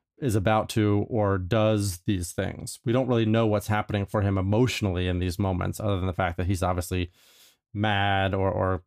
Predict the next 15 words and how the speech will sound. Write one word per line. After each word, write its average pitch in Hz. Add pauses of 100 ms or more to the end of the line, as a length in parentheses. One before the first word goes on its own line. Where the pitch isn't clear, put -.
guilty 98
or 92
scared 98
or 95
something, 98
right? 90 (920)
So 113
it's 127
a 107
therapist's 117
job 104
in 101
that 98 (600)
position 107
to 101